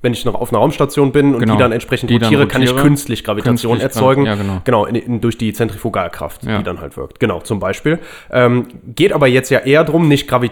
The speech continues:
Speaker 1: also nicht Gravitation zu erzeugen, sondern genau das Gegenteil.
Speaker 2: Mm.
Speaker 1: Einen Körper zu haben,
Speaker 2: Sorry,
Speaker 1: wo die
Speaker 2: ich hab grad
Speaker 1: Gravitation
Speaker 2: irgendwie
Speaker 1: nicht mehr drauf
Speaker 2: falsch verstanden.
Speaker 1: wirkt,
Speaker 2: Ach
Speaker 1: ne?
Speaker 2: so,
Speaker 1: Wir wollen
Speaker 2: okay.
Speaker 1: also in
Speaker 2: Mhm.
Speaker 1: Schwerelosigkeit
Speaker 2: Ja,
Speaker 1: quasi
Speaker 2: okay.
Speaker 1: Experimente machen, ne?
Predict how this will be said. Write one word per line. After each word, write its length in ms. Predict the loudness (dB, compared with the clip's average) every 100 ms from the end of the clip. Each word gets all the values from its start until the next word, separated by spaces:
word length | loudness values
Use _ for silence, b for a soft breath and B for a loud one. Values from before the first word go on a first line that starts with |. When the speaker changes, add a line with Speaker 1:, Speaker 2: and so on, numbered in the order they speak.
| -8 -8
Speaker 1:
also 160 | -4 -2
nicht 160 | -2
Gravitation 680 | 0 0 0 -2 2 4 4
zu 140 | 2
erzeugen, 460 | -2 -2 0 0 0
sondern 260 | 0 2 2
genau 180 | 2
das 160 | 0 0
Gegenteil. 500 | -2 -2 -2 -4 -6 -12 b b
Speaker 2:
Mm. 180 | 2 0 -6 B B
Speaker 1:
Einen 160 | 2
Körper 300 | 4 4 2
zu 180 | 2 2
haben, 160 | 4 4
Speaker 2:
Sorry, 100 | 4
Speaker 1:
wo 40 |
die 20 | 4
Speaker 2:
ich 40 |
hab 80 | 4
grad 80 | 2
Speaker 1:
Gravitation 320 | 2 4 6
Speaker 2:
irgendwie 160 | 6 4
Speaker 1:
nicht 140 | 4
mehr 100 | 2
drauf 80 | 2
Speaker 2:
falsch 160 | 2
verstanden. 180 | 2 2
Speaker 1:
wirkt, 140 | 0 -2
Speaker 2:
Ach 80 | 0
Speaker 1:
ne? 60 |
Speaker 2:
so, 60 | 2
Speaker 1:
Wir 100 | 2
wollen 200 | 4 4
Speaker 2:
okay. 60 | 4
Speaker 1:
also 160 | 0 2
in 140 | 2
Speaker 2:
Mhm. 40 |
Speaker 1:
Schwerelosigkeit 880 | 0 2 2 2 0 -2 -6 -6 -6 -4
Speaker 2:
Ja, 40 |
Speaker 1:
quasi 320 | -2 -2 -4
Speaker 2:
okay. 100 | -6 -6
Speaker 1:
Experimente 580 | -6 -4 -4 -2 -4
machen, 340 | -6 -10 -14 -8
ne? 120 | -8